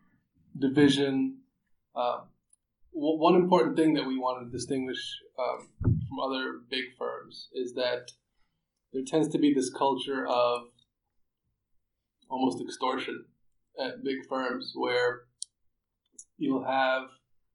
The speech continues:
a real bifurcation between a sales department and a service department. And the sales will hang over the heads of the service attorneys, the idea that they could just leave with the clients.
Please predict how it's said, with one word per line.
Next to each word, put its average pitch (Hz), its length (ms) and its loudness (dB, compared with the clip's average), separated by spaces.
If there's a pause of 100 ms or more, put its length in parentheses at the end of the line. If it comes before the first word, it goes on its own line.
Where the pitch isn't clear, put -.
(240)
a 139 140 -6
real 135 320 -6 (100)
bifurcation 139 840 2
between 123 340 -4
a 120 40 -8
sales 123 360 2
department 123 520 0 (680)
and 120 320 -4 (100)
a - 60 -12
service 123 340 -4
department. - 500 -2 (720)
And 117 540 6 (720)
the 127 100 -6
sales 135 600 -2
will 135 400 -6 (100)
hang 139 220 2
over 135 240 2
the 127 140 2
heads 135 180 4
of 123 100 -6
the - 60 -6
service 156 380 4 (760)
attorneys, 123 720 -4
the 127 160 -6
idea 135 340 0
that 131 140 -4
they 127 120 -2
could 127 140 -2
just 123 180 -8
leave 123 180 -6
with 123 100 -2
the 120 140 -4
clients. 117 500 -4